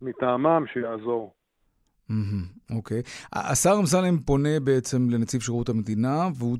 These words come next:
Speaker 2: טוען, אה, ש-, אה, מנהלת רשות החברות לא נשמעת לו. כ-, ככה זה עובד? כלומר, שר ממונה על רשות החברות הוא בעצם הבוס הגדול וחייבים להישמע לו?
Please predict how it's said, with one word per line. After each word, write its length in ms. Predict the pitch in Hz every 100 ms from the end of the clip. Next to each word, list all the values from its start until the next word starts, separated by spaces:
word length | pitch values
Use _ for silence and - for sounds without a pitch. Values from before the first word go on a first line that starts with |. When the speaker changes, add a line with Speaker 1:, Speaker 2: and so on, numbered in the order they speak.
| -
Speaker 2:
טוען, 560 | 139 185 180 185 190 - _ -
אה, 420 | 131 117 120 120 113 123 - -
ש-, 280 | - - - 113 113 113 110 113 110 110 226 - -
אה, 180 | 104 107
מנהלת 480 | 110 110 135 175 123
רשות 200 | 107 123
החברות 380 | 131 165 208
לא 100 | 160
נשמעת 520 | 190 - 180 196 185 -
לו. 180 | 110 87 - - - _ _ -
כ-, 60 | -
ככה 240 | - 170 254
זה 120 | 202
עובד? 440 | 160 131 123 190 196
כלומר, 380 | 151 139 135
שר 300 | 120 - 156 175
ממונה 640 | 190 147 139 131 151 165 170
על 120 | 123
רשות 300 | 113 117 139
החברות 540 | 127 120 107 113 135
הוא 80 | 123
בעצם 380 | 113 120 - 135
הבוס 380 | 95 113 123 -
הגדול 540 | 113 110 104 123 151
וחייבים 500 | 135 120 113 104 123
להישמע 640 | 143 131 - 117 98 123 170
לו? 240 | 208 226